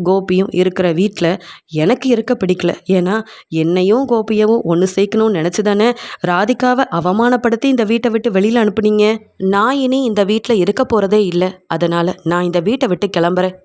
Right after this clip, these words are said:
எனக்குன்னு ரெஸ்டாரண்ட் இருக்கு, எனக்குன்னு தங்க கண்டிப்பா ஒரு இடமும் இருக்கு. என் பையன் எழிலோட வீட்டுக்கு நான் போகலனாலும் கண்டிப்பா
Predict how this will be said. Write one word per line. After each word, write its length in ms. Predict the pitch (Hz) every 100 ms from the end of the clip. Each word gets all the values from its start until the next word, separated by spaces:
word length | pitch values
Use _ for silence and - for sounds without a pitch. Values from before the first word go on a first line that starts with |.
| -
எனக்குன்னு 520 | 165 160 - 208 226
ரெஸ்டாரண்ட் 500 | 196 214 208 208 185
இருக்கு, 220 | 170 175 - - - -
எனக்குன்னு 480 | 170 170 170 180 202
தங்க 340 | 196 175 185 190
கண்டிப்பா 480 | 170 185 214 208 196
ஒரு 220 | 160 170
இடமும் 380 | 156 160 175 202
இருக்கு. 220 | 175 175 165 - - -
என் 240 | 156 165 165
பையன் 320 | 175 233 240
எழிலோட 400 | 208 226 226 226
வீட்டுக்கு 360 | 196 202 214 208
நான் 220 | 180 160
போகலனாலும் 640 | 170 185 196 185 170 175 185 - - -
கண்டிப்பா 520 | 202 226 247 233